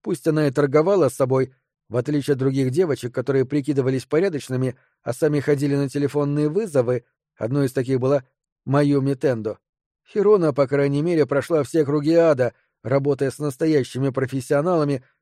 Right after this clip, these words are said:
которых узнала через Мицуко Сому. Что же до наркотиков, то разве не могла она позволить себе выбирать то, что ей больше по вкусу?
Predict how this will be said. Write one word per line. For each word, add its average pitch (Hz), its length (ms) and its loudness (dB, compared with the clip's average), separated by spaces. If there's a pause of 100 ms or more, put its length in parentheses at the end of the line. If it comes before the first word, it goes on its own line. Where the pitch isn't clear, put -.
(120)
которых 135 340 -2
узнала 139 380 -2
через 135 340 -2
Мицуко 135 480 -6
Сому. 90 380 -12 (560)
Что - 280 -4
же 135 140 0
до 135 120 0
наркотиков, 135 680 -2 (460)
то 143 100 -2
разве 131 440 0
не 139 140 -2
могла 143 440 0
она 135 180 -2
позволить 139 540 0
себе 185 280 -4 (340)
выбирать 160 560 2
то, 180 140 -4
что - 180 -4
ей 170 140 4
больше 147 380 0
по 160 140 -6
вкусу? - 480 -18